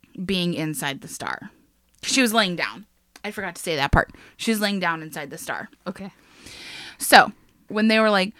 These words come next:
Speaker 1: "Oh, she's not, she's not conscious anymore," the flames eventually came very near her body, and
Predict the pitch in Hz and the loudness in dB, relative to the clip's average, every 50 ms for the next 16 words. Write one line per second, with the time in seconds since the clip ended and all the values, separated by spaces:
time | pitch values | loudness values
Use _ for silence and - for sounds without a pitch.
0 | - _ - _ _ _ _ _ _ _ 214 185 - 226 233 233 254 240 202 170 | -20 _ -20 _ _ _ _ _ _ _ -12 -8 -4 -4 -2 2 4 4 4 4
1 | 165 156 - _ _ _ _ _ _ _ _ _ _ - - - 214 185 - - | 2 0 -6 _ _ _ _ _ _ _ _ _ _ -18 -4 -2 0 0 0 2
2 | 196 208 220 202 190 165 160 151 151 156 151 151 147 156 165 185 196 - _ _ | 4 4 6 4 2 0 0 0 0 0 0 0 -2 -2 -4 -4 -6 -10 _ _
3 | _ - - - - - - - - _ 208 208 208 - - - 302 302 302 285 | _ -20 -20 -20 -20 -20 -20 -20 -20 _ -6 -4 -4 -4 -6 0 2 4 6 6
4 | 240 220 220 220 - - - - - _ _ _ _ _ _ _ - 190 196 214 | 6 4 2 0 -2 -6 -10 -12 -16 _ _ _ _ _ _ _ -2 0 2 4
5 | 226 233 233 - 233 208 202 - - 196 175 170 170 175 - - - 175 180 190 | 2 2 2 2 0 0 0 -2 -4 -2 -2 -2 -4 -6 -8 -10 -14 -12 -2 2
6 | 247 285 320 311 294 254 233 196 170 170 - 180 175 175 160 147 123 110 113 131 | 4 4 4 6 6 4 6 4 4 2 2 0 -2 0 2 0 0 0 -2 -2
7 | 170 190 196 - _ _ _ - _ _ - _ - 170 160 165 160 160 131 104 | -2 -4 -4 -6 _ _ _ -20 _ _ -12 _ -6 -4 -2 -2 -2 -4 -4 -6